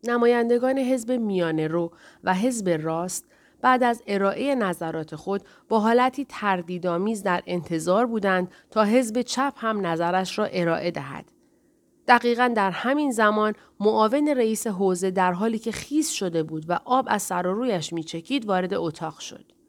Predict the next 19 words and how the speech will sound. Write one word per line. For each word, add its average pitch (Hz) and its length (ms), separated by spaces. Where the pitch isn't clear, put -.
و 190 80
به 190 100
دلیل 190 400
اینکه 202 400
با 175 220
آمدن 180 540
او 202 360
گروه 277 360
ناظران 185 600
انتخاباتی 175 880
حوزه 175 380
تکمیل 156 520
می‌شد، 233 440
به 262 80
شدت 294 500
از 185 240
او 214 140
استقبال 175 640
کردند 147 640